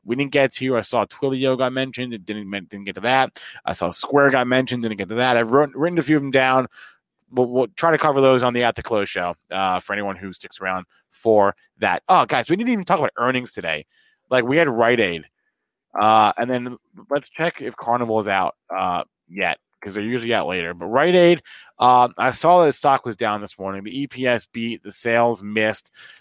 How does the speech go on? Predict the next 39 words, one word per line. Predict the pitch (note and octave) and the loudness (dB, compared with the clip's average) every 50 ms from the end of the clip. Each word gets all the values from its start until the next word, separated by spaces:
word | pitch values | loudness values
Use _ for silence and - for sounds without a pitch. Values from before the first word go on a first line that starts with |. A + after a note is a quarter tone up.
| _ - | _ -4
They | A#2+ A#2+ | -2 -2
gave | G2+ C3 C#3+ D#3 E3+ F#3 F#3 D#3+ D#3 A#2 | 2 4 4 6 6 6 6 4 -2 -8
some | - - D3 C#3 C3+ C3 C3 B2+ B2+ A#2 _ _ _ _ - | -6 -2 2 2 2 2 2 -2 -8 -10 _ _ _ _ -14
sales | - - - D3 D3 D3+ C#3 | -10 -4 -2 0 2 2 0
guidance | B2 D#3 C#3 C3 B2 A#2+ A#2+ B2 - | 0 0 0 0 0 -2 -4 -8 -12
for | - A2 G2+ | -10 -10 -8
next | G2 F#2+ G2+ G#2 - - - | -4 -4 -4 -6 -6 -10 -8
year, | D#3+ E3 E3+ E3+ E3+ D3+ _ _ - - - - - _ _ _ - | -4 -2 -2 -2 -2 -4 _ _ -20 -20 -20 -20 -20 _ _ _ -6
and | B2 A#2+ B2 | -4 -2 0
they | B2 B2+ | 0 -2
said | - - D3 D#3 | 0 0 0 2
that | D3 D3+ C3 | 2 2 0
for | - - D3 C3+ | 2 0 0 0
the | B2+ | 0
year, | A#2 A#2+ B2+ B2+ C3 B2+ B2 A#2+ A#2 - - | 0 2 2 4 4 4 4 2 0 -2 -6
they're | - A2+ G#2+ | -6 -6 -4
gonna | G2+ A#2 A2+ A2 | -2 -2 -2 -2
make | G#2+ A2 A#2 A#2+ A#2 G#2+ | -4 -2 -2 -2 -2 -2
around | A2+ A2 A2 A2 G#2+ G#2+ G#2+ G#2 F#2 _ | -2 0 0 0 -2 -2 -4 -8 -16 _
twenty-five | - - C#3+ C#3 C3 C3 - - C3+ B2+ B2 B2+ B2 A#2 A2 G2+ - | -14 -6 -4 -2 -2 -2 -2 0 2 2 2 2 0 -2 -4 -10 -18
to | - G#2+ | -20 -18
twenty-five | - - B2 A#2+ - A#2+ | -12 -10 -8 -4 -2 -2
and | A2+ A2+ | -2 -2
a | A2+ | -2
half | G#2 A2 A2 G2+ _ | -2 -2 -4 -4 _
billion | - A2+ A2 A2 A2 | -4 -4 -4 -2 -2
dollars | G#2 G#2+ G#2 G#2 G#2 G2+ G2+ G2 | 0 2 2 2 2 2 -2 -6
in, | F#2+ G2 | -10 -10
in | - F2 G2+ | -8 -4 -2
overall | G#2 A2 G#2+ A2 G#2+ G#2 | -2 0 2 4 2 2
revenue, | G2+ G2+ G2+ G2 G2+ F#2+ F#2+ F#2+ F2+ _ - - - - _ _ - | 4 2 0 -2 -2 -4 -6 -6 -6 _ -14 -20 -20 -20 _ _ -6
which | A#2+ A#2+ - | -6 -4 2
was | C3 C3+ B2+ | 2 4 4
a | C3 | 4
smidge | - - - - D3 D#3+ E3 C#3 | 2 0 -2 0 2 2 2 2
above | D3 C#3 C3+ B2 | 4 2 4 4
estimates. | A#2 A#2 A2+ G#2+ - G#2+ G#2 G2+ F#2+ - | 4 4 2 2 -2 -4 -4 -4 -4 -4
And | G2+ G2+ | -8 -8
the | G#2+ A2 | -8 -6